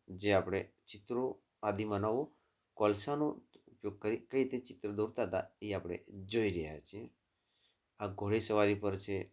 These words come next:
આ તીર છે અને ઇન્સ-, પ્રાણીઓનો આ વ-, વધ કરતા હોય એનું અલગ અલગ ચિત્રો આપણે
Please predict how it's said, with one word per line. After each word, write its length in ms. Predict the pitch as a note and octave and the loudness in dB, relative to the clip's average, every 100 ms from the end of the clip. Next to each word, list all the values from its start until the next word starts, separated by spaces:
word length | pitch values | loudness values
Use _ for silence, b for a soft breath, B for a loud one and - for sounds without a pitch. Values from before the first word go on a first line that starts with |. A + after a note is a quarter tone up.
| - | -6
આ 80 | G#2 | -6
તીર 440 | - A2 A2+ G#2 | -6 -2 -2 -2
છે 360 | G2+ G2+ G2 G2 - _ _ _ _ _ _ _ _ - | -2 0 0 -2 -10 _ _ _ _ _ _ _ _ -6
અને 340 | G2+ G2 F#2+ - A2 | -2 0 -2 -6 -8
ઇન્સ-, 360 | A2 G2+ - | -8 -8 -10
પ્રાણીઓનો 720 | - - G#2+ G#2+ G#2 G2+ F#2 - _ _ _ _ _ _ | -12 -2 2 4 2 2 -2 -8 _ _ _ _ _ _
આ 60 | G#2 | -4
વ-, 240 | F#2 F#2+ - _ _ F#2+ | -4 -6 -12 _ _ -8
વધ 180 | G2+ G2+ | -6 -4
કરતા 280 | G#2 G2+ | -4 2
હોય 100 | G#2+ | 4
એનું 540 | G#2 G2+ G2+ - - - | 4 4 0 -2 -6 0
અલગ 200 | A2+ B2 | 2 4
અલગ 200 | G2+ G2+ | 4 2
ચિત્રો 360 | - - - C3+ | -2 -6 -2 0
આપણે 280 | A2+ A#2 | 0 -2